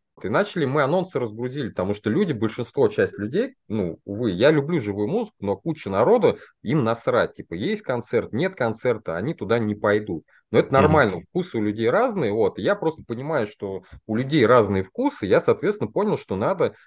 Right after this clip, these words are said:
Speaker 1: концерты куда-то вынести отдельно, чтобы... потому что их стало реально много.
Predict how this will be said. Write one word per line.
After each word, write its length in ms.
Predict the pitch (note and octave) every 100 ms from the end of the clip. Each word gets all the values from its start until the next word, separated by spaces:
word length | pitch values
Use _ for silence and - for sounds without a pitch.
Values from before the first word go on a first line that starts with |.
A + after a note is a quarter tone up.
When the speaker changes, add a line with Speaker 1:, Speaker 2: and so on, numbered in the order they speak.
| _
Speaker 1:
концерты 560 | G#2+ G#2+ - G3 G3+
куда-то 400 | - G#2+ B2+ D#3
вынести 540 | G#2 A2 D#3 G2+ - F#2
отдельно, 480 | F#2 A#2 F#3+ C4 B2+
чтобы... 540 | - A2 G2 G2+ F#2 - - -
потому 180 | A2
что 140 | C#3 D#3+
их 80 | F3
стало 280 | - D3 A#2+
реально 300 | C3 C#3 B2
много. 520 | A2+ B2 G#2+ D#2+